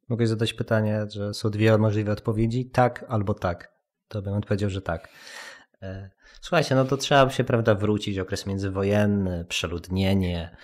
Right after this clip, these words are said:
e, gospodarstwa karłowate, e, prawda. E, nie no, słuchajcie, tak całkiem poważnie, to wydaje mi się, że p-, pod kątem tego, t-,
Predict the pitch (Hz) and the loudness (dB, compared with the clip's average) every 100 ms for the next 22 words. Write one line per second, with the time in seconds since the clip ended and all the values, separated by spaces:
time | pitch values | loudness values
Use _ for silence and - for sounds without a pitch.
0 | - _ _ - 85 87 87 85 85 85 | -20 _ _ -14 -12 -10 -10 -10 -8 -6
1 | - 98 95 - 98 101 107 107 117 113 | -2 0 0 0 2 4 4 6 8 8
2 | 113 104 92 90 87 - 101 85 - 65 | 4 -2 -2 -4 -8 -14 -16 -14 -10 -12
3 | - - - - - - - - _ - | -12 -14 -14 -14 -14 -12 -14 -18 _ -12
4 | - - - - - 143 104 - 117 92 | -12 -14 -20 -8 4 6 6 4 2 0
5 | 104 117 - 123 123 120 120 120 120 120 | -4 -6 -2 0 0 0 0 0 0 0
6 | 117 123 120 131 120 120 120 120 117 113 | 2 4 4 0 0 2 2 0 0 0
7 | 123 - 123 123 120 113 117 113 | -4 0 2 2 0 2 2 0